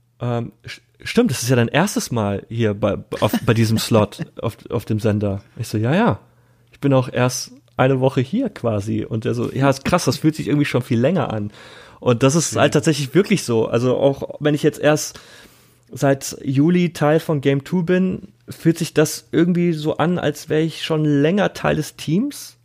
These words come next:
Speaker 1: Zumindest vers-, hab ich das Gefühl, dass wir uns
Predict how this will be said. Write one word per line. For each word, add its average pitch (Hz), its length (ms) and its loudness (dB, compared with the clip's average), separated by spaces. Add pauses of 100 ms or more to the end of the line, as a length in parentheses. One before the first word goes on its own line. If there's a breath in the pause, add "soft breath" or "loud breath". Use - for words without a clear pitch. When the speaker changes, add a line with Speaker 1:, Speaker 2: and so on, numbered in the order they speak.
(480)
Speaker 1:
Zumindest 190 420 4
vers-, - 220 0 (340)
hab 151 180 0
ich 170 100 4
das - 200 2
Gefühl, 156 240 0
dass 147 160 2
wir 143 100 4
uns 131 260 -4